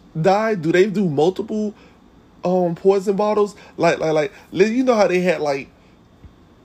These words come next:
like, like, what it was? Four hundred and something people, right? So let's just make it an even number, right?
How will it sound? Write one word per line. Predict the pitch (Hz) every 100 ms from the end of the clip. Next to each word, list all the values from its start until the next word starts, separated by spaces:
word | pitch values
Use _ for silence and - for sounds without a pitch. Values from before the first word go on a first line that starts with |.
| _ _ -
like, | 160 156 147 -
like, | 147 147 143 143 143 127 _ _ _ _ _ _ _ _ _ -
what | 147 156
it |
was? | 147 - - - - - _ _ _ _ _ _ _ - _ _ - - -
Four | 185 196
hundred | 185 180
and | 180
something | 165 165 160
people, | 165 190 190 202 202 - _ -
right? | 165 165 -
So | 165
let's | 175 202
just | 208
make | 180 190
it | 165
an | 139
even | 147 170 151 143
number, | 135 107 78 - - -
right? | 139 143